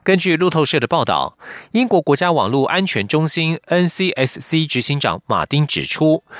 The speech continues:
英国尚未决定对国家第五代行动通讯五G网络的安全政策，但是使用华为的设备将受到精密的监督与政府的严格控管。他在布鲁塞尔一项网络安全会议上表示，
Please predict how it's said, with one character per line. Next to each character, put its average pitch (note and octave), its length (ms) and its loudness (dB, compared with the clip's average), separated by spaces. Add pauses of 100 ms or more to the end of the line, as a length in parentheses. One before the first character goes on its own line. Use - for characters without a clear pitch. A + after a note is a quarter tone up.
(200)
英 G3 180 2
国 B2 220 2
尚 E3+ 200 0
未 D3+ 120 0
决 A2+ 180 -2
定 C#3+ 320 -4
对 D3+ 180 2
国 B2 200 0
家 D3 200 0
第 E3+ 160 -2
五 G#2+ 140 0
代 C3+ 160 0
行 A2+ 240 -4
动 C3 180 2
通 E3+ 240 2
讯 D3+ 300 -2
五 A2+ 240 0
G F#3 220 0
网 G#2+ 200 0
络 C#3 160 2
的 A#2+ 120 0
安 E3+ 240 0
全 G2 260 -4
政 F3 160 2
策， C#3 340 -2 (460)
但 A3+ 160 2
是 F3+ 340 -2
使 - 260 -4
用 E3+ 200 0
华 D#3 240 0
为 E3 100 0
的 C#3 120 -2
设 F#3 200 0
备 C3+ 200 -2
将 D#3 220 -2
受 C#3+ 180 0
到 B2 180 -2
精 F3 260 -2
密 F3 160 -2
的 A2 160 -2
监 F3+ 300 0
督 F3 240 2
与 A#2+ 160 -2
政 D#3+ 260 0
府 G#2 140 -2
的 G2 100 -2
严 G#2+ 240 0
格 C#3 140 0
控 F3 240 0
管。 D#2+ 240 0 (580)
他 D#3 120 -2
在 C#3+ 160 0
布 E3 160 2
鲁 G#2+ 100 2
塞 D3 160 0
尔 A2+ 160 0
一 A#2+ 140 -6
项 C#3 200 0
网 G#2+ 160 0
络 B2 160 0
安 E3+ 200 0
全 G2+ 200 -2
会 D3 200 0
议 B2 100 -2
上 B2 180 -2
表 F#2 200 -2
示， C#3+ 340 -2